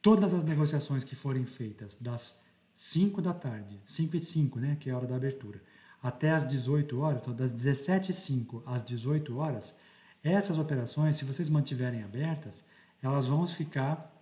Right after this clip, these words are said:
elas vão valer para o mercado do dia seguinte. Então, vamos dar um exemplo aqui, ó. Hoje, hoje, vou colocar no gráfico de sessenta minutos, nós tivemos uma movimentação, o mercado abriu, abriu aqui,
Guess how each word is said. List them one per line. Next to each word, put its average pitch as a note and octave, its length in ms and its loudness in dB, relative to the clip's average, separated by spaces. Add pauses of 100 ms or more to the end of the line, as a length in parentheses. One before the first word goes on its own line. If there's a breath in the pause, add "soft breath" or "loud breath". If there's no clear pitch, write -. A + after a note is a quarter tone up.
(500)
elas C3+ 180 2
vão D#3 140 4
valer D3 340 4
para F#3 460 0 (100)
o E3 240 -2
mercado D#3+ 540 2
do D#3+ 80 0
dia F3+ 160 2
seguinte. D3+ 400 -4
Então, E3 140 -2
vamos F#3+ 320 4
dar D3 160 2
um E3 80 4
exemplo C#3+ 360 0
aqui, B2 200 -8
ó. G2+ 60 -14 (680 loud breath)
Hoje, C#3 460 2 (480)
hoje, C#3 260 2
vou A#2 140 -4
colocar D3 240 -2
no D3 80 4
gráfico C#3+ 280 0
de B2 80 -4
sessenta E3+ 360 0
minutos, E3 480 2 (1400)
nós D3+ 180 4
tivemos D3+ 320 4
uma D3 140 6
movimentação, C#3+ 800 2 (380)
o C3 60 -6
mercado C3+ 420 0
abriu, D3+ 600 2 (1000)
abriu A#2 320 -4
aqui, D3+ 380 -4